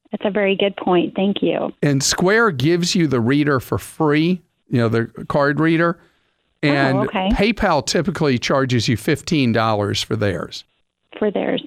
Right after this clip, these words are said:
Speaker 1: Okay. Well, you definitely give me some options to look into, and I appreciate it.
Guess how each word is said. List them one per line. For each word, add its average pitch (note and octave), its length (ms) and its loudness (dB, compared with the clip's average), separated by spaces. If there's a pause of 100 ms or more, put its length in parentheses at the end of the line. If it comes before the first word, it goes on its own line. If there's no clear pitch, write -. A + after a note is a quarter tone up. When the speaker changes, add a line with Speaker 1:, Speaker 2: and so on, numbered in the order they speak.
Speaker 1:
Okay. - 440 -4 (1200)
Well, A3 100 2
you G3+ 80 -2
definitely B3 360 0
give C4 100 0
me C4+ 180 4
some B3+ 100 0
options A#3+ 420 0
to A#3 100 2
look A3+ 160 0
into, D4 240 2
and G#3 120 0
I G3+ 80 2
appreciate F#3+ 520 -2
it. - 160 -4